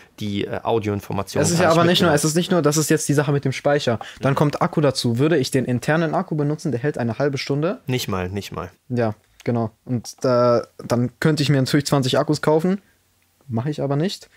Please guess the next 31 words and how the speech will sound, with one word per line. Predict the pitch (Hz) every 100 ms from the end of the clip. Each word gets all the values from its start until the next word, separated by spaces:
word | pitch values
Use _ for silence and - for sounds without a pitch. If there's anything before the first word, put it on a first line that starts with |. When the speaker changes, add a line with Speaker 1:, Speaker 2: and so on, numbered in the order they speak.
| _
Speaker 2:
Ich | - 127
habe | 127 123
ein, | 123 123 120
äh, | 117 123 120
so | 117 117
ein, | 120 117 117
so | 117
einen | 117 120
externen, | 123 - 143 143 143
groß, | 120 127
so | 123
ein |
Akku-Pack | 123 135 156 156 147
mit | 131 120
so | 127
einem | 123 120 117 - _
D-Tab | 117 131 - 139 -
heißt | 127 -
dieser | 123
Anschluss. | 127 131 143 135
Ist | -
ja | 113
eigentlich | 110 110
auch | 113 -
irrelevant, | 113 117 113
wie | 110
der | 113
heißt. | 127 143
Auf | 120
jeden | 131
Fall | 135 127